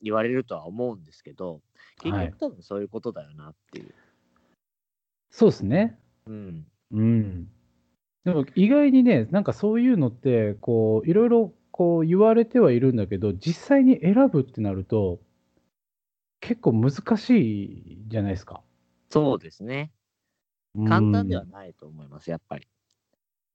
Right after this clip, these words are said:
Speaker 2: そうそうそう。すっごい手間暇かけてくだらないことをやるって、あの、普通に考えたら、あの、意味がないというか、
Speaker 1: はい。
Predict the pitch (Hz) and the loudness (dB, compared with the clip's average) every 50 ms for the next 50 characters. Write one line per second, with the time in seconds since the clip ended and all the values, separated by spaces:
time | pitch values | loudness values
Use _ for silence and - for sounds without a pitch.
0 | _ _ - 120 104 92 92 - 101 95 87 - - 101 95 90 - - - _ | _ _ -8 -8 -8 -8 -8 -8 -8 -10 -10 -8 -8 -10 -10 -10 -10 -18 -20 _
1 | _ - - - - - - - 185 180 170 151 - - 208 226 233 196 160 - | _ -20 -20 -20 -20 -10 -2 0 0 2 2 0 0 2 4 4 4 4 2 0
2 | - 147 151 160 175 170 - - 160 139 120 110 - 123 113 - 117 104 - 120 | 0 2 2 4 2 2 4 4 4 4 4 2 -2 -6 -2 -2 -2 -2 0 2
3 | 113 107 101 92 98 - 120 143 139 143 139 139 139 135 135 135 131 - 123 113 | 2 2 2 0 -2 -2 0 2 2 4 4 2 2 0 0 -2 -4 -2 0 0
4 | 104 98 98 95 101 90 - _ - 98 98 95 95 95 92 87 90 _ _ _ | 0 0 0 -2 -4 -6 -8 _ -4 -4 -2 -2 -4 -6 -10 -14 -16 _ _ _
5 | _ _ _ _ _ _ _ _ _ _ _ - 120 113 104 101 101 98 98 98 | _ _ _ _ _ _ _ _ _ _ _ -6 -2 0 0 0 0 0 -2 -2
6 | 98 98 95 95 95 98 101 117 - - 202 190 - - 254 254 233 247 233 - | -2 -2 -2 -2 -4 -4 -6 -6 -4 -2 -2 -2 0 0 0 2 4 2 2 2
7 | 233 233 233 233 226 180 - 110 104 101 95 87 80 - _ _ _ _ _ _ | 2 2 2 2 0 0 0 0 0 0 0 -2 -4 -8 _ _ _ _ _ _
8 | _ _ _ _ _ - _ _ - - 104 98 98 98 95 92 92 95 98 - | _ _ _ _ _ -20 _ _ -6 -2 -2 0 0 0 0 0 -2 -4 -4 -2
9 | - 220 220 226 196 135 110 101 95 92 95 101 98 95 - _ _ _ _ - | 4 6 6 6 6 6 4 2 2 2 0 -2 -2 -4 -8 _ _ _ _ -10
10 | - 92 87 85 87 - - 104 92 92 87 _ _ _ _ _ _ _ _ - | -8 -8 -6 -8 -8 -8 -6 -6 -6 -6 -8 _ _ _ _ _ _ _ _ -12
11 | - 107 98 87 - | -8 -8 -8 -8 -10